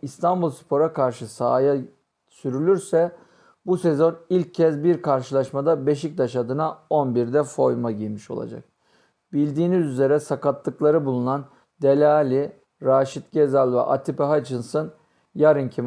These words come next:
bugünkü maçta oynamayacaklar. Siz de muhtemel ilk on birlerinizi yorumlarda yazabilirsiniz.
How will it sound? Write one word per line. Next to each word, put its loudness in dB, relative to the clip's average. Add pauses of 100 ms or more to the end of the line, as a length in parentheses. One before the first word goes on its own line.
(120)
bugünkü -2
maçta -2 (140)
oynamayacaklar. -4 (1500)
Siz 0
de 6
muhtemel 0
ilk -2
on 0
birlerinizi 0
yorumlarda 2
yazabilirsiniz. -2